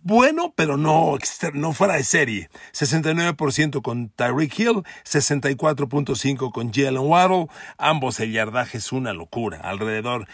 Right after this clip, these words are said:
ah, cerca de mil quinientas o arriba de mil quinientas yardas, ocho y siete touchdowns. Amigos, esta combinación es perfecta. Realmente, si valoramos que Miami la temporada pasada entró a playoffs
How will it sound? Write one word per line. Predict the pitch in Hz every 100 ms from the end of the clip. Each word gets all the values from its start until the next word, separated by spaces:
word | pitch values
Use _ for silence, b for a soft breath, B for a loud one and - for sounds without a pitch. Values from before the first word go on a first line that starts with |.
| B
ah, | - 98 - 107
cerca | - - 170 156
de | 127
mil | 135 135
quinientas | 135 127 135 120 117
o | 117
arriba | 107 131 127
de | 110
mil | 113
quinientas | 104 120 110 101 98
yardas, | 127 143 147 156 - B B
ocho | 131 139 120
y |
siete | 113 131 120 110
touchdowns. | - 107 110 92 98 -
Amigos, | 165 190 180 160 - B B B
esta | 190 -
combinación | 139 139 113 107 127
es | 104
perfecta. | 101 92 95 - - B B
Realmente, | - 185 196 180 165 190 190 B B
si | - - 175
valoramos | 156 160 165 214 165 143 139 - b b b
que | 156
Miami | 135 135 160 175 165
la | 156
temporada | 139 123 139 156
pasada | 139 131 143 143 139 - _
entró | 123 120 - 233
a | 240
playoffs | 120 107 95 156 -